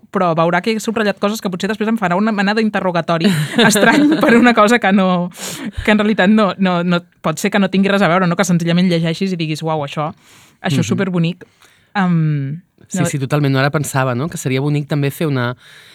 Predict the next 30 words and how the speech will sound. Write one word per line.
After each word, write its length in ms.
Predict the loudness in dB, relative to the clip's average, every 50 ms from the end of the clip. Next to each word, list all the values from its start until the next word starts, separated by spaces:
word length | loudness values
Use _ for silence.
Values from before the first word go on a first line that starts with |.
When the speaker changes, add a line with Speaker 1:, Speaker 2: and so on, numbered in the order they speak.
| -20 -10 -4
Speaker 2:
una 160 | -2 -2 0 0
lectura 320 | -2 -2 -2 -2 -2 -2
subratllada, 680 | -2 -2 -4 -2 -2 -2 0 0 0 0 0 0 -2 -2
una 100 | -2 -2
mica 200 | -2 -2 -2 -4
com 200 | -2 -2 -2 -2
a 460 | -2 -2 -2 -2 -2 -2 -4 -4 -6 -8 _ -18 -20 -20 -14 _
La 80 | -6 -6
història 220 | -4 -4 -2 -2 -2
interminable, 600 | 0 -2 -2 -2 -2 -2 -2 -2 -4 -4 -4 -4
no? 140 | -4 -6 -6
Que 60 | -8
és 60 | -6
de 80 | -6 -4
dos 180 | -4 -4 -6
colors, 460 | -8 -6 -6 -4 -4 -4 -6 -8 -8
doncs 300 | -10 -8 -8 -8 -10 -10
donar 340 | -8 -6 -6 -4 -4 -4 -4 -2
un 200 | -2 -2 -2 -2
llapis 280 | -2 -2 -4 -4 -6 -6
de 80 | -6
color 260 | -4 -4 -4 -4 -4
verd 260 | -4 -4 -4 -6 -6 -6
a 40 |
algú 260 | -8 -6 -4 -4 -4 -4
i 80 | -4
un 80 | -4 -4
llapis 280 | -6 -6 -6 -8 -10 -10
de 100 | -10 -8
color, 360 | -8 -6 -6 -6 -6 -8